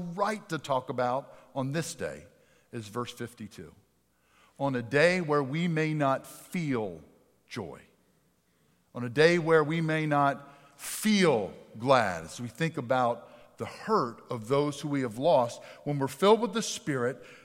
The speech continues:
it's God's will for us to hold on to Him despite feelings and to know that we can have joy. I'm gonna tell you right now, Scripture doesn't say it. I doubt Saul and Barnabas, Paul and Barnabas,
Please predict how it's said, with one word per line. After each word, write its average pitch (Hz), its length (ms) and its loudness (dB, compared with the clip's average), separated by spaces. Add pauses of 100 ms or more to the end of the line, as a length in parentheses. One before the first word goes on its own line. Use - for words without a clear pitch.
(120)
it's 156 220 -4
God's 175 540 4
will 214 340 6
for 175 280 -2
us 139 260 2
to 147 80 -6
hold 208 380 2
on 190 220 2
to 151 100 -4
Him 170 340 -2 (440)
despite 214 680 -2
feelings 127 760 -4 (300)
and 151 160 -2
to 156 80 -6
know 170 320 2
that 151 340 0
we 165 260 -2
can 165 260 -6
have 127 440 -4
joy. 143 340 0 (320)
I'm 240 120 -6
gonna 196 120 -4
tell 165 120 4
you 135 100 0
right 131 160 2
now, 143 300 -2 (1040)
Scripture 190 400 -4
doesn't 151 240 2
say 196 240 0
it. 254 160 -2 (480)
I 214 240 0 (320)
doubt 151 420 2 (800)
Saul 175 520 4
and 139 100 -2
Barnabas, 123 440 2
Paul 156 260 0
and 123 100 -2
Barnabas, 110 560 -6